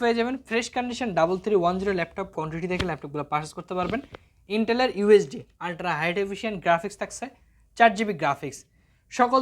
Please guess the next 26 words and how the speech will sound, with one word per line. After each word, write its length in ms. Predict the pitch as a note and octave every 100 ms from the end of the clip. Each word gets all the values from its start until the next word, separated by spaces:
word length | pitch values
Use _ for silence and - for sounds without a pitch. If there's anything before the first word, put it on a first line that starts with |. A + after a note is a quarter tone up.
| B3+
ধরনের 260 | C4+ C#4 C4+
কাজ 100 | C4 A#3+
একটা 140 | G#3+ G3
ল্যাপটপ 260 | F3 F3 G3+
দিয়ে 100 | G#3 A3+
করতে 180 | A3 -
পারবেন। 240 | G#3+ G#3 B3 C4+ D3
যারা 180 | C#3+ D3 D3 E3+
অফিসিয়ালি 420 | E3 F3+ G3+ G3 F#3+
কাজ, 140 | F3 E3+
Word, 180 | D3+ D#3 E3
Excel, 220 | - F#3+ F#3+
Photoshop, 400 | E3+ D#3+ D#3 F3+ F3+ _ _ _ -
Illustrator 420 | A#3 A#3+ B3+ B3+ B3
এবং 100 | B3+ F#3+
AutoCAD-এর 400 | G3 F#3+ G#3+ A3+ A3+
কাজও 160 | A3 A3+
কিন্তু 140 | A#3+
এই 60 | B3
ল্যাপটপটি 300 | F#3 F3 E3+ E3
দিয়ে 100 | D#3+
করতে 180 | E3 -
পারবেন। 220 | D3 C3 - _ _ _ _
প্রাইস 200 | G#3+ A3 -
থাকবে 200 | A#3 G#3+ A#3+
only 180 | A#3+